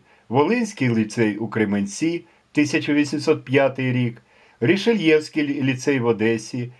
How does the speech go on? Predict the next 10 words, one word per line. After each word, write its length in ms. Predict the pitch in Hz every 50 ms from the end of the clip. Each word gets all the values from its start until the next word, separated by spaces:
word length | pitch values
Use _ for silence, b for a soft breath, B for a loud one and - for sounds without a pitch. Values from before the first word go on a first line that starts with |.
| b b b b
тисяча 380 | - 135 123 123 139 127 127 131
вісімсот 480 | 123 120 120 - 120 107 131 120 117
сімнадцятий 720 | - - 120 113 110 110 110 107 104 - - - 107 107 104
рік, 300 | 101 104 101 101 101 - b b b b b b b b
і 80 | - 143
гімназія 640 | 127 147 156 151 151 151 147 143 131 120 123 127 123
вищих 420 | 123 127 117 117 - 113 104 -
наук 420 | 113 117 131 151 160 156 - -
у 80 | 196 185
Ніжині, 600 | 170 156 143 120 110 101 107 104 95 95 90 82